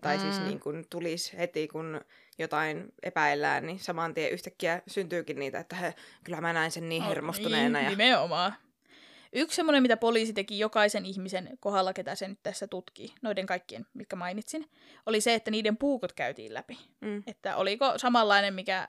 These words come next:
Speaker 3: olisi, millä olisi viilelty, vuoltu ne taimet.
Speaker 1: Mm.
Speaker 3: Tai i-, oliko ne niihin tyttöihin sopivat ne haavat.
Speaker 2: Niin.
Speaker 1: Mm.
Speaker 3: Niin kun Teuvolta kysyttiin hänen puukostaan, niin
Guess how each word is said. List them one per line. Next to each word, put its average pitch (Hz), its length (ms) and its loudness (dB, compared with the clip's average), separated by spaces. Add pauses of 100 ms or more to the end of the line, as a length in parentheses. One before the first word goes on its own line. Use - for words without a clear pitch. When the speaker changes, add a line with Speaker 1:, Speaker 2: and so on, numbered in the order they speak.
Speaker 3:
olisi, 190 400 -4
millä 202 220 2
olisi 190 320 2
viilelty, 196 420 -6 (240)
vuoltu 226 340 8
ne 185 280 -4 (380)
taimet. 131 500 -4 (140)
Speaker 1:
Mm. 202 200 -2
Speaker 3:
Tai 226 160 0 (240)
i-, 226 140 -6
oliko 214 320 2
ne 208 140 2
niihin 190 320 -4
tyttöihin 190 420 -6
sopivat 117 340 -8
ne 117 80 -8
haavat. 185 340 -6
Speaker 2:
Niin. 202 340 -2
Speaker 1:
Mm. 180 120 -8 (460)
Speaker 3:
Niin 214 400 0
kun 214 360 0
Teuvolta 240 420 4
kysyttiin 214 520 -2
hänen 202 220 0
puukostaan, 208 840 -2
niin 104 300 -6